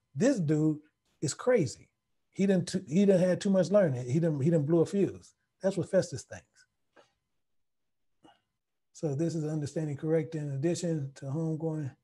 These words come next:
addition to home being called a Christian. Correct in addition to home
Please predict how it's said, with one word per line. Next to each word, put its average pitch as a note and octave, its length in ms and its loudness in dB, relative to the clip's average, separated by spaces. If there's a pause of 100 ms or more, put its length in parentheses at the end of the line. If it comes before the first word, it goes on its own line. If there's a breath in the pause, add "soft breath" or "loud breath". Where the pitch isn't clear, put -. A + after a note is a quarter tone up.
(800)
addition E3 360 0
to D3 120 -4
home F3 360 2
being D3+ 260 -2
called D3+ 460 -6 (120)
a C3 60 -10
Christian. A#2+ 480 -8 (520)
Correct F#3+ 320 -2 (140)
in G3 480 -2
addition E3 480 0
to D#3+ 120 -4
home C3 600 -4